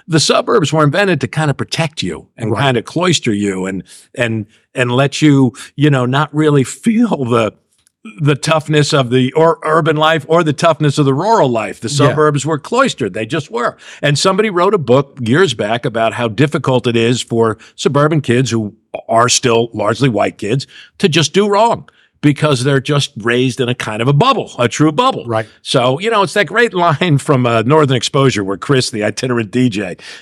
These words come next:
Speaker 1: he, he goes around stealing, um, everybody's, uh, uh, cassette players and, uh, uh, and so forth, you know, tape decks and such. And they finally figure out that,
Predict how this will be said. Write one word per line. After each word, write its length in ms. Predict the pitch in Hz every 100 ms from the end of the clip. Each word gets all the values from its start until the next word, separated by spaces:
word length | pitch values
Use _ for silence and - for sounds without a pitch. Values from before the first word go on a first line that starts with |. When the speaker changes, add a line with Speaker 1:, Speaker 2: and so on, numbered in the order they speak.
| -
Speaker 1:
he, 200 | 120 -
he 200 | 127 110
goes 280 | - 135 120
around 260 | 127 123 110
stealing, 540 | - 127 127 120 113
um, 320 | 107 101 95 - - -
everybody's, 680 | 123 120 110 117 110 107 98
uh, 260 | 107 98 92 90
uh, 100 | 113 98
cassette 360 | 113 - 139 -
players 380 | 110 92 82
and, 100 | 185
uh, 100 | 185 104 _ -
uh, 180 | - 104 -
and 200 | 95 90
so 180 | - 107
forth, 300 | - 95 85
you 80 | 101
know, 60 |
tape 280 | 87 135 127
decks 280 | 104 90 -
and 100 | 82
such. 320 | - 82 - - - -
And 100 | 113
they 100 | 110
finally 320 | - 127 127
figure 340 | 117 127 110 110
out 240 | 113 113
that, 160 | 107